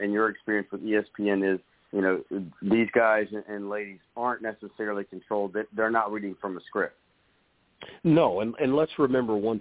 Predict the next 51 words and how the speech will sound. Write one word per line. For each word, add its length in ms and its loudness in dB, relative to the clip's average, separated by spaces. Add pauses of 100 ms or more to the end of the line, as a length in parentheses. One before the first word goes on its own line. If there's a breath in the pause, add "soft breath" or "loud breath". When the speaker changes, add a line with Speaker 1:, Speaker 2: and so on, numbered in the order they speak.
Speaker 2:
thing, 240 -2
too, 160 -4
and 100 -10
I 40 -14
think 200 -8
this 180 -4
is 100 -6
the 160 -8
thing 180 -2
that 80 -6
a 40 -6
lot 240 -6
of 80 -10
people 280 -6
are 40 -4
not 280 -6
thinking 240 0
about 240 -4
in 80 -8
this 180 -6
whole 220 4
Pat 180 -4
McAfee 460 -6
deal. 180 -10
It's 140 -14
a 100 -12
three-hour 440 6 (160)
show, 220 0
if 120 -16
memory 400 -6
serves. 260 -10 (840)
Only 220 4
one 260 2
hour 260 4
is 60 -6
gonna 180 0
be 100 0
on 120 0
linear 280 0
T 200 -8
V. 200 -12 (800)
The 120 4
other 280 4
two 160 2
hours 260 2
are 80 0
gonna 140 -2
be 120 -4
on 120 -4
E 160 -4
S 60 -4